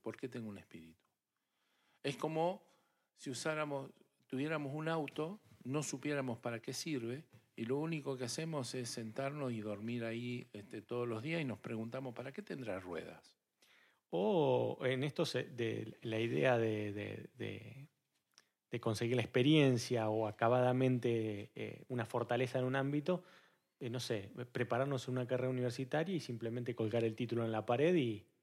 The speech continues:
Speaker 2: nunca
Speaker 1: Sí,
Speaker 2: ejercer.
Speaker 1: y nunca
Speaker 2: <laughs>
Speaker 1: ejercerlo. Pero la gente descono-, no solo que no lo ejerce, sino que desconoce que lo tiene.
Speaker 2: La existencia, tal cual.
Speaker 1: Desconoce eso. Eh, hablábamos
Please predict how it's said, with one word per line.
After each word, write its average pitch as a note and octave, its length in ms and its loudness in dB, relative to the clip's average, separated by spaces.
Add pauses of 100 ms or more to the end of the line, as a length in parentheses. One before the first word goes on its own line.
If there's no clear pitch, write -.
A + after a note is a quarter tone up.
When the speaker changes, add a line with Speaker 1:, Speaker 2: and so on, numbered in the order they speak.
(380)
Speaker 2:
nunca C3+ 380 2
Speaker 1:
Sí, - 80 -4 (160)
Speaker 2:
ejercer. B2 240 0 (560)
Speaker 1:
y A2+ 40 -10
nunca A#2+ 260 -2
Speaker 2:
<laughs> A2+ 180 -2
Speaker 1:
ejercerlo. F#2+ 400 -8 (300)
Pero C#3 360 0
la C3 180 -6
gente D3 360 -6
descono-, D3 540 -4 (120)
no D3+ 180 -6
solo D#3+ 400 -6
que C3 100 -10
no C3 160 -6
lo C3+ 80 -6
ejerce, C#3+ 380 -8
sino B2 260 -8
que A#2+ 120 -8
desconoce B2+ 840 -4
que - 120 -14
lo G2+ 140 -12
tiene. - 240 -18
Speaker 2:
La C#3+ 80 4
existencia, G#2 840 0
tal A2+ 140 -2
cual. A2+ 220 0
Speaker 1:
Desconoce C3+ 380 0
eso. A2+ 220 -10 (480)
Eh, A#2 380 -4 (520)
hablábamos C3 800 0